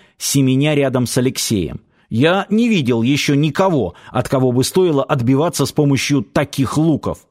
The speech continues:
Они не меньше, чем шагов на триста бьют".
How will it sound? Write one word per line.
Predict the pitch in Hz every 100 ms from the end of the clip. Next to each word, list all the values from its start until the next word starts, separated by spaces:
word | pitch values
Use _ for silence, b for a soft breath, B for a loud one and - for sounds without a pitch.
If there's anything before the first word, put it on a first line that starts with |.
| b b b -
Они | 107 139 170 139
не | 160
меньше, | 156 156 143 143
чем | - 151
шагов | - 151 156 151
на | 151 151
триста | 180 185 - 117
бьют". | 107 101 -